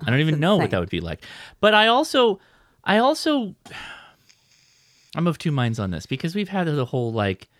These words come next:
Speaker 1: Gen Z versus millennial. Millennials had to fight to learn everything
Speaker 2: And Gen
Speaker 1: to,
Speaker 2: X.
Speaker 1: just to survive, and Gen X.
Speaker 2: Yeah.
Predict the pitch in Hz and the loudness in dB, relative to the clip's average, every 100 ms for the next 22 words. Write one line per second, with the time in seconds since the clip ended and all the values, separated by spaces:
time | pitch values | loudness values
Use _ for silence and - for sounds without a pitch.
0 | _ _ _ _ _ 135 - 104 104 101 | _ _ _ _ _ -10 -2 0 2 0
1 | 101 98 95 95 - 101 95 98 92 90 | -2 -2 -2 -6 -8 -6 -6 -6 -6 -4
2 | 90 90 90 90 92 90 - _ _ _ | -2 -2 -2 -2 -4 -6 -12 _ _ _
3 | _ 104 101 107 113 101 120 101 95 - | _ -2 0 0 -2 -4 -6 -6 -10 -4
4 | 90 92 - - _ _ - 92 90 87 | -4 -4 -8 -20 _ _ -12 -8 -4 -4
5 | 85 92 101 - _ - 87 98 98 - | -2 -4 -6 -10 _ -6 -4 -2 -4 -4
6 | 107 113 - 208 185 170 120 127 123 - | -4 -4 2 2 2 0 -2 0 0 -2
7 | - 110 - 92 90 117 95 87 78 - | -6 -8 -6 -2 0 0 -2 -4 -6 -10
8 | 156 | -10